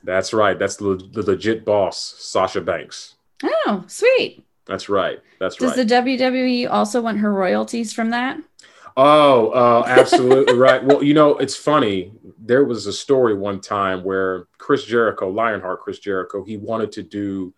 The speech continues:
Speaker 1: he was supposed to do a game show. I can't remember what the game show was. It's been so long ago. But Vince McMahon actually called the studio and asked about, you know,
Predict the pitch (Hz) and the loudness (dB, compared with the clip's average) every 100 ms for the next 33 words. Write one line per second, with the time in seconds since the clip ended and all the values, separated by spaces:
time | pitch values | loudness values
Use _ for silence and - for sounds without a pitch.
0 | _ _ 123 117 - 151 147 135 110 87 | _ _ -4 -4 0 -2 0 0 0 0
1 | 107 113 101 90 101 87 87 - 123 117 | -6 -6 -6 -8 -8 -6 -8 -6 -6 -6
2 | 110 104 101 101 95 95 92 - 90 90 | -8 -6 -6 -8 -10 -10 -10 -10 -8 -6
3 | 87 90 90 98 - 107 101 98 95 92 | -8 -10 -12 -14 -10 -6 -6 -6 -8 -8
4 | 92 82 _ _ _ _ 110 107 107 101 | -8 -10 _ _ _ _ -2 2 0 -2
5 | _ _ _ _ 85 85 131 135 117 120 | _ _ _ _ -10 -2 -2 -2 -4 -2
6 | 113 107 117 - 104 - 110 101 92 - | -2 -2 -4 -4 -8 -2 -2 -2 -6 -6
7 | 110 101 95 92 95 95 - 90 90 85 | -4 -2 -2 -2 -4 -6 -8 -8 -6 -8
8 | 98 92 87 85 | -10 -10 -10 -12